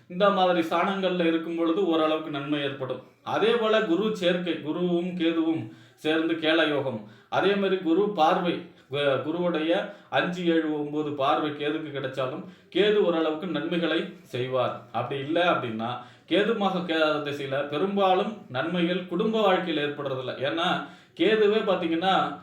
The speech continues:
ஒரு சித்தர் கிரகம் மாதிரி, சன்னியாச கிரகம் மாதிரி, ஆன்மீக கிரகம் கேதுவே.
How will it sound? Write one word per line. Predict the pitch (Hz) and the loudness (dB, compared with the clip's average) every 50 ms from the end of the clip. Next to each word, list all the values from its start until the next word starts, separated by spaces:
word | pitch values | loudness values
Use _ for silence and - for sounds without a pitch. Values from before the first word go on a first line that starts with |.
| - - - _ _ | -18 -20 -20 _ _
ஒரு | 143 147 147 147 143 143 139 131 127 123 120 113 117 - | -4 0 0 2 2 4 2 2 2 2 0 0 -2 -6
சித்தர் | - - 175 175 180 208 208 190 | -6 -4 -4 -2 0 2 0 2
கிரகம் | 175 170 156 143 147 143 | 2 0 0 0 -2 -4
மாதிரி, | 143 147 147 131 - - | -2 -2 -2 -4 -4 -2
சன்னியாச | - 156 160 185 196 196 185 - 175 151 | -2 -2 0 2 0 0 0 0 -2 -2
கிரகம் | 151 143 135 127 135 139 | -2 -2 -2 -4 -4 -6
மாதிரி, | 143 139 135 131 - - | -6 -4 -4 -4 -4 -2
ஆன்மீக | 131 170 196 202 196 196 190 170 165 160 | 0 0 0 2 0 0 0 0 0 0
கிரகம் | 147 147 143 131 123 - - - | 0 -2 -2 -4 -4 -6 -10 -8
கேதுவே. | 131 135 135 135 131 127 - | -8 -6 -6 -4 -6 -6 -8